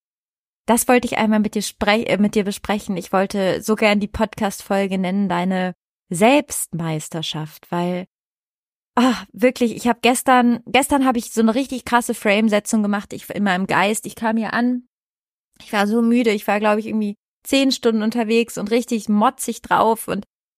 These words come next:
ich hab mich so geärgert, ich hatte, ich faste eigentlich und ich hab aber schon früher gegessen und ich find es dann immer nicht gut, ich hab das Gefühl, ich bin dann inkonsequent und ja, war dann hier, kam hier motzig an und hatte das Gefühl, alle sind motzig und hab dann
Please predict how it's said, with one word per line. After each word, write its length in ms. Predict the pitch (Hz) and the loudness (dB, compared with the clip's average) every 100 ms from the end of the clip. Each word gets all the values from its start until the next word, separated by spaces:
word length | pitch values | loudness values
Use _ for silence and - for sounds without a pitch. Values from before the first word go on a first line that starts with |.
| _ - | _ -6
ich 120 | 240 | -2
hab 100 | 233 | 0
mich 140 | 226 | 0
so 100 | 226 | 0
geärgert, 460 | 214 190 240 214 208 | 2 2 2 0 0
ich 120 | 226 | -2
hatte, 180 | 208 - | -2 -4
ich 120 | - | -2
faste 320 | 240 - - | -2 0 0
eigentlich 380 | - 202 202 - | 0 0 -4 -6
und 80 | 190 | -4
ich 100 | 208 | -2
hab 140 | 196 | -4
aber 160 | 185 190 | -4 -6
schon 160 | 202 | -8
früher 320 | - 208 202 202 | -4 0 0 0
gegessen 460 | 196 214 - 202 | 2 0 2 -2
und 100 | 185 | -2
ich 100 | 196 - - | -6 -16 -6
find 240 | 233 208 | 0 0
es 100 | 190 | 0
dann 140 | 175 | -4
immer 160 | 214 196 | 0 0
nicht 180 | 202 - | -2 -2
gut, 240 | 226 240 | -4 -2
ich 60 | 214 | -2
hab 100 | - | -4
das 100 | - | -6
Gefühl, 380 | - - 202 202 | -10 -4 -2 -4
ich 140 | - | -6
bin 100 | 196 | -4
dann 180 | 190 185 | -2 -2
inkonsequent 880 | 220 226 226 202 208 - 190 196 - | 0 2 2 0 -2 -4 -4 -4 -6
und 180 | - - _ _ _ _ _ _ - | -10 -12 _ _ _ _ _ _ 0
ja, 320 | 269 285 180 | 2 2 2
war 180 | 202 208 | 2 4
dann 140 | 214 208 | 2 2
hier, 220 | 208 196 - | 0 -2 0
kam 240 | 233 247 | 2 4
hier 120 | 240 | 4
motzig 520 | 220 254 - 247 - - | 4 2 0 -6 -2 0
an 220 | 240 262 | 2 2
und 200 | 226 240 | 0 0
hatte 240 | 226 214 | 0 0
das 120 | 196 - | -4 -8
Gefühl, 260 | 196 233 | -4 0
alle 260 | - 240 233 | 2 2 -2
sind 180 | 190 202 | -2 2
motzig 580 | 220 254 - 240 - | 2 2 -2 -6 -4
und 220 | 214 208 202 | -4 -4 -4
hab 160 | - | -2
dann 320 | 202 226 277 | 0 0 -2